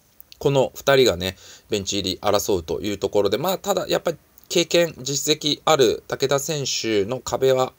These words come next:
高いのかなというふうに思います。あ、あの、ゴールキーパーがね、途中で出場するとなると、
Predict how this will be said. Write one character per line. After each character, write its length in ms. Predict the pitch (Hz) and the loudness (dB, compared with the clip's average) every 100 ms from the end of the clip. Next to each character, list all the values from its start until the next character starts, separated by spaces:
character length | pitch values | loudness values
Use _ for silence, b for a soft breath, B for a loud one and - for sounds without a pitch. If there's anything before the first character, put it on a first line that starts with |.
| b b b _ - | b b b _ -10
高 220 | - 165 | -2 0
い 60 | |
の 100 | 135 | 0
か 140 | 104 107 | -4 -4
な 140 | 110 | -4
と 180 | 104 92 B B B | -4 -6 B B B
い 80 | 120 | -6
う 40 | |
ふ 100 | 120 | -4
う 20 | |
に 160 | 101 90 | -6 -8
思 240 | - 113 107 | -6 -2 -2
い 60 | |
ま 240 | 101 101 104 | -2 -2 -4
す。 180 | - - - | -8 -14 -18
あ、 100 | - _ | -20 _
あ 140 | 120 | -6
の、 160 | 113 107 | -4 0
ゴ 140 | 131 | 4
ー 40 | 190 | 4
ル 60 | |
キ 120 | - 196 | 2 0
ー 40 | |
パ 100 | 139 | 2
ー 40 | |
が 80 | 113 | 2
ね、 100 | 107 | 0
途 140 | 110 117 | -2 -4
中 280 | 131 127 123 | 0 0 4
で 260 | 131 120 | 4 4
出 180 | - 127 | -2 -2
場 140 | 127 | 0
す 100 | 123 | 2
る 80 | 135 | 0
と 120 | - | 0
な 120 | 101 101 | -2 -2
る 100 | 90 | -2
と、 140 | 87 | -4